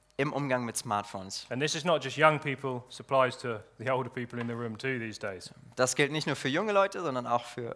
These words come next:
Speaker 1: alte Leute.
Speaker 2: Develop new habits.
Speaker 1: Ähm, gewöhnt euch neue Sachen an.
Speaker 2: If you are addicted to your smartphone, if you're on it four hours a day, you may well be.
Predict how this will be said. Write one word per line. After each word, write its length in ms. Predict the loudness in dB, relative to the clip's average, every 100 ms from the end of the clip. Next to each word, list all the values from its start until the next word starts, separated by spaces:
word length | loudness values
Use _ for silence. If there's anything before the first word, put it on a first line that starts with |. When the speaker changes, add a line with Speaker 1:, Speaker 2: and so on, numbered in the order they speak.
| -2
Speaker 1:
alte 220 | -2 -4
Leute. 260 | -10 -12 -14 -20 -20 _ _ _ -20 _ _ _ _ _ _ _ _ -8 -2
Speaker 2:
Develop 420 | 6 8 8 6
new 240 | -2 0 8
habits. 540 | 8 8 0 -6 -10 _ _ _ _ _ _ _ _ -8
Speaker 1:
Ähm, 380 | 0 0 0 -4 -10 -20 _ -20 -18 -4
gewöhnt 340 | 0 0 0
euch 140 | -2 -2
neue 200 | 0 0
Sachen 220 | -4 -6
an. 200 | -10 -12 -16 _ _ -8
Speaker 2:
If 140 | -2
you 160 | 6 10
are 180 | 10
addicted 640 | 8 4 -2 -2 -2 -2 -4
to 100 | -4
your 100 | -2
smartphone, 680 | 6 6 6 2 2 0 -10 _ _ _ _ _ -12
if 140 | -6
you're 120 | 0
on 80 | 2
it 120 | 2
four 240 | 0 6 10
hours 280 | 10 8 2
a 40 |
day, 400 | 4 6 6 0 -10 _ _
you 120 | -4
may 200 | 2 4
well 180 | 6 4
be. 240 | 2 -4